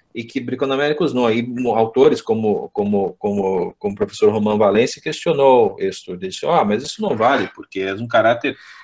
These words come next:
né, que não é, não é importante." Ah, e, e eu, nós, outros acá no Brasil, preferíamos usar quinodos, porque percebíamos que era um gênero, que isso eram coisas diferentes de los verdadeiros briconaméricos, pero mesmo que lá a diagnose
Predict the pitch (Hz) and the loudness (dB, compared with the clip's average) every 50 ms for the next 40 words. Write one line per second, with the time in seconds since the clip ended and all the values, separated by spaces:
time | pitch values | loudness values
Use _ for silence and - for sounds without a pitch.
0 | _ _ - 98 113 131 - - 98 - 101 98 104 104 - - - - 101 95 | _ _ -8 -6 -6 -6 -6 -10 -12 -10 -6 -6 -6 -6 -8 -10 -12 -10 -10 -10
1 | 95 98 95 92 - - - 101 98 - - 101 95 - - - - - - - | -10 -14 -20 -20 -20 -12 -10 -10 -8 -6 -6 -6 -6 -6 -12 -20 -20 -20 -20 -20
2 | - - - - _ _ _ _ _ - 110 110 110 110 110 110 107 110 110 107 | -20 -20 -20 -20 _ _ _ _ _ 0 2 2 4 4 2 2 2 2 2 2
3 | 107 107 104 104 82 69 117 113 - - 123 117 110 117 127 131 135 123 117 120 | 2 2 0 0 -2 -2 -4 -6 -4 -4 -6 -4 2 4 4 6 6 4 2 2
4 | 127 131 131 123 120 123 104 101 113 117 113 - 113 110 117 110 - - 117 113 | 2 2 2 2 2 0 0 2 2 0 0 0 -4 -2 -2 -2 -2 -2 -2 2
5 | 110 120 110 104 131 135 - 160 147 - 151 147 139 147 165 156 135 139 131 113 | 4 4 4 4 2 0 2 0 0 0 0 0 0 -2 -2 -4 -2 -4 -2 0
6 | 123 131 - - - 151 120 113 135 160 165 135 - - 123 123 147 143 - 151 | 2 0 0 0 -2 -4 -2 0 0 0 -2 -4 -8 -8 -4 -2 -2 0 0 0
7 | 139 - - 123 117 135 175 233 254 208 - - - 139 131 127 123 120 123 127 | 0 0 -2 -2 2 2 2 2 2 0 -2 0 0 2 2 2 2 0 -2 -2
8 | 123 127 127 123 120 104 95 - - - 113 107 - - 120 120 127 120 - 131 | 0 0 0 0 -2 -4 -6 -10 -10 -12 -10 -8 -2 -2 -2 -2 -2 -4 -2 -2
9 | 131 123 120 113 117 120 113 - 120 110 113 127 156 - - - - _ _ _ | 0 0 -2 -4 -6 -8 -8 -4 -2 -2 -2 -2 -2 -6 -12 -18 -20 _ _ _
10 | _ _ _ _ 117 110 110 110 107 107 113 117 113 113 104 104 113 110 110 104 | _ _ _ _ 0 0 2 0 0 2 2 2 4 2 2 2 0 -2 -2 -4
11 | 101 107 104 101 - 110 110 107 104 104 117 151 170 175 196 180 - - 143 123 | -4 -6 -6 -4 -4 -4 -2 -2 0 0 0 0 0 0 -4 -6 0 0 2 2
12 | 120 113 107 104 92 92 110 120 135 143 160 170 156 - - 135 123 120 120 117 | 2 0 0 -2 -6 -4 0 2 2 2 2 -4 -6 -4 -4 0 2 4 4 4
13 | 113 113 110 107 110 104 104 113 117 131 127 120 113 98 - | 2 2 0 0 -2 -4 -2 0 0 0 0 -2 -6 -8 -8